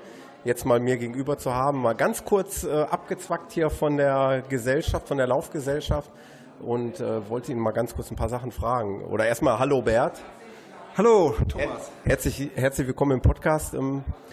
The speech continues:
Speaker 1: dieses Jahr bin ich ja quasi Supporter. Ich bin ein bisschen entspannter als, äh, letztes Jahr. Letztes Jahr war ich ja quasi Premierengast und Rookie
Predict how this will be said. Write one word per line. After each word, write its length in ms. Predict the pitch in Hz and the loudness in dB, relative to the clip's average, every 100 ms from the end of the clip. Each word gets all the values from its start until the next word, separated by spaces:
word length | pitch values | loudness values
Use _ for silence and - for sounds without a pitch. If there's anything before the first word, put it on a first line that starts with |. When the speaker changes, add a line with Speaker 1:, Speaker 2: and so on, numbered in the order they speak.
| - - - | -20 -20 -6
Speaker 1:
dieses 260 | 131 151 - | -4 -2 2
Jahr 160 | 147 | 2
bin 180 | 135 143 | 2 0
ich 200 | 156 - | 0 2
ja 200 | 143 139 | 4 4
quasi 500 | 135 - 135 143 135 | 2 2 2 2 0
Supporter. 720 | 123 - - - 139 180 220 | -2 -2 -2 2 2 2 -2
Ich 100 | 180 | -4
bin 120 | - 151 | -2 -2
ein 40 | |
bisschen 240 | 190 - | 0 0
entspannter 560 | 185 151 - 151 196 208 | 2 2 0 0 -2 -2
als, 460 | 185 180 180 - 175 | -2 -4 -6 -8 -4
äh, 160 | 160 | -2
letztes 420 | 156 160 - - | -2 -4 -6 -6
Jahr. 140 | 180 165 | -2 -2
Letztes 260 | 143 131 | -2 -6
Jahr 160 | - 127 | -4 -2
war 120 | 127 | -2
ich 100 | 127 | 0
ja 260 | 123 117 110 - | 0 2 0 -4
quasi 320 | - 113 110 | -2 0 0
Premierengast 960 | 110 - 107 113 143 139 135 139 - - | -6 -6 -2 0 0 -2 -2 -2 -6 -8
und 240 | 104 101 | -8 -4
Rookie 640 | 123 151 190 - 175 170 | 2 4 2 -4 -6 -6